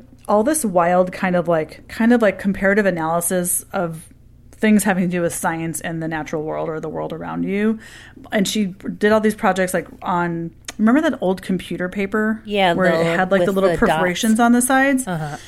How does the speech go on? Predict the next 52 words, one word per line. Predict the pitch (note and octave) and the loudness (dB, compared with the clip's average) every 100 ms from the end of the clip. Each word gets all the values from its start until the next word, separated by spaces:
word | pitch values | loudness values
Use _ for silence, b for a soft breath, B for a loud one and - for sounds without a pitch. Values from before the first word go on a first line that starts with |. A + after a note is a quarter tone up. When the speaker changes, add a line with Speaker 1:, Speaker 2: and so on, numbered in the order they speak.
| B B | B B
Speaker 1:
And | A3 | 0
so | A#3 | 2
she'd | C4+ B3+ | 4 2
print | - D4+ D4+ | 4 2 4
all | C4 | 2
these | B3+ B3 | 2 2
things | G#3+ G3 | 0 2
out | F#3+ F3+ - | 2 0 0
and | G3 F#3+ | -4 -4
she | G#3 | -4
would | F3+ E3 | -4 -4
draw | F#3 G3+ A3 | 0 2 2
on | G#3 | 0
top | F#3+ E3+ E3+ | -2 -4 -2
of | E3+ | -4
it, | E3 | -4
and | F#3 | -4
there'd | F3+ E3 | -6 -4
be, | E3 | -6
like, | E3 E3 - B B B B | -4 -6 -10 B B B B
you | G#3 | 0
know, | F#3+ F3+ | 0 0
different | - A#3 C4+ B3+ | 0 2 2 2
colored, | - G3 G3 | 0 2 2
like, | F#3 E3+ D#3 - | 0 -4 -6 -12
s-, | - - - | -12 -10 -6
um, | F#3+ E3 D#3+ D#3+ - - - | -4 -4 -6 -10 -10 -12 -8
stickers | - - A3+ A3 G3+ | -4 0 0 2 2
on | F#3+ G3 F#3+ | 0 0 0
them. | F#3 F#3 | 0 0
It | G3 | -2
was | G#3+ | 0
just | B3+ | 0
sort | C#4 | 0
of | A3+ | 0
this | G#3+ | -2
wild | E3+ E3 E3+ F#3 F3+ E3+ | -6 -2 0 2 -2 -4
world | E3 D#3 A#2 - - | -2 -2 -4 -12 -12
that | F#3+ F3 - - | -10 -6 -8 -8
I, | - - - F#3+ | -14 -10 -6 -6
I | F3+ | -6
have | F#3+ G3 | -8 -4
never | G3 | -6
seen | F3+ F#3+ | -4 -6
any, | F#3 F#3 F3 - | -6 -6 -8 -10
any | F#3+ F3+ - | -8 -6 -6
artist | E3+ E3 D3+ - | -8 -8 -10 -10
create | F3 - | -10 -10
work | E3+ E3+ - | -8 -10 -10
quite | - F3 - | -12 -10 -8
like | F3 E3 | -10 -10
her. | E3+ F3+ A#3+ C4 | -8 -4 -2 -2